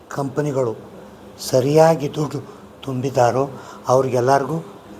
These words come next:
ನಾ ಹೈಯರ್ ಪೆನ್ಷನ್ ಕೊಡಿಸ್ತೀನಿ, ಯಾರೂ ಚಿಂತೆ ಮಾಡೋದು ಬೇಕಾಗಿಲ್ಲ." ಕೆಲವು ಕಂಪ್ನಿಗಳು ರೊಕ್ಕ ತುಂಬಿಲ್ಲ, ಅವ್ರಿಗೆ ಕೊಡ್ಸಂದ್ರೆ ನನಗಾಗಲ್ಲ. ಅವ್ರು ಹೇಳಿದ್ ಕರೆಕ್ಟ್ ಅದು.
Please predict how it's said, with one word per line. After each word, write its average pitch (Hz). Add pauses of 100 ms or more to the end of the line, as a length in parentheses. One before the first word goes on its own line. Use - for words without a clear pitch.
ನಾ 120
ಹೈಯರ್ 120
ಪೆನ್ಷನ್ 117
ಕೊಡಿಸ್ತೀನಿ, 117 (1500)
ಯಾರೂ 202
ಚಿಂತೆ 190
ಮಾಡೋದು 156
ಬೇಕಾಗಿಲ್ಲ." 123 (1300)
ಕೆಲವು 160
ಕಂಪ್ನಿಗಳು 190
ರೊಕ್ಕ 170
ತುಂಬಿಲ್ಲ, 185 (540)
ಅವ್ರಿಗೆ 143
ಕೊಡ್ಸಂದ್ರೆ 151 (760)
ನನಗಾಗಲ್ಲ. 113 (720)
ಅವ್ರು 175
ಹೇಳಿದ್ 240
ಕರೆಕ್ಟ್ 262
ಅದು. 214